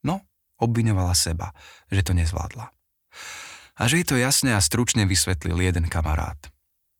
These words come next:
„Čo sa stále viníš? Prosto si natrafila na nevhodného partnera. To sa stáva.“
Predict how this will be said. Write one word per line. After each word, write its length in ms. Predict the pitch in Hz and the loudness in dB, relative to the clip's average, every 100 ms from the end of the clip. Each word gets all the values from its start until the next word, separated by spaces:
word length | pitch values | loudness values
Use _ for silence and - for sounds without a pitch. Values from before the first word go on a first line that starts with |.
| _ | _
„Čo 240 | - 113 | -4 -2
sa 320 | 175 - 135 104 | 0 0 0 -2
stále 560 | - 101 104 110 104 | 0 0 0 0 -2
viníš? 640 | 92 90 90 78 98 - - _ _ - | -2 2 2 2 -2 -8 -10 _ _ -12
Prosto 320 | - - 139 | -4 -4 0
si 160 | - 104 | 0 2
natrafila 480 | 107 107 - 98 | 0 0 0 0
na 160 | 85 82 | 2 2
nevhodného 640 | 87 90 98 80 80 92 | 2 0 -2 0 0 -2
partnera. 560 | - 85 - - - - _ _ _ _ | -6 -10 -10 -14 -14 -16 _ _ _ _
To 80 | - | -2
sa 160 | - | 2
stáva.“ 480 | 95 - - 78 - | 0 -2 -8 -8 -12